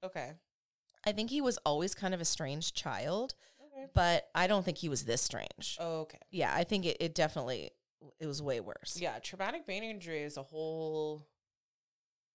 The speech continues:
Speaker 1: a whole other thing.
Speaker 2: It, it can create a whole other personality
Speaker 1: Oh,
Speaker 2: in a person, and s-,
Speaker 1: absolutely.
Speaker 2: and a lot of times aggressive. Um, he also had horrible and vicious headaches that affected him his entire life.
Speaker 1: Oh, I'm sure.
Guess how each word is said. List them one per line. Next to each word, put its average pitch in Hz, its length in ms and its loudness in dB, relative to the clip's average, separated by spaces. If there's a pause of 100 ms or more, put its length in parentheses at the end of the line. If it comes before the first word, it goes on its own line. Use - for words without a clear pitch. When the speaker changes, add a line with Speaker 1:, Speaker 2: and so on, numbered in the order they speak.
Speaker 1:
a 143 60 -14
whole 156 360 -4
other 180 200 0
thing. 170 340 -6
Speaker 2:
It, 190 260 0 (540)
it 190 140 -8
can 233 160 -2
create 180 260 0
a 165 60 2
whole 156 180 0
other 139 140 0
personality - 640 0
Speaker 1:
Oh, 85 40 -4
Speaker 2:
in 85 60 -8
a - 40 -6
person, - 360 0
and - 80 -6
s-, 151 60 0
Speaker 1:
absolutely. 180 220 0
Speaker 2:
and 175 100 4
a - 20 6
lot 175 180 8
of - 40 -2
times 156 180 0
aggressive. - 680 -2 (680)
Um, 175 180 6
he 214 140 4
also 226 260 6
had 196 460 2 (500)
horrible 185 600 2
and 156 200 0
vicious 143 320 -2
headaches 107 420 -2
that - 180 0
affected 131 380 -6
him 113 140 -4
his - 100 -6
entire 139 380 -6
life. - 340 -10
Speaker 1:
Oh, 160 120 -8
I'm 135 160 -10
sure. 92 300 -12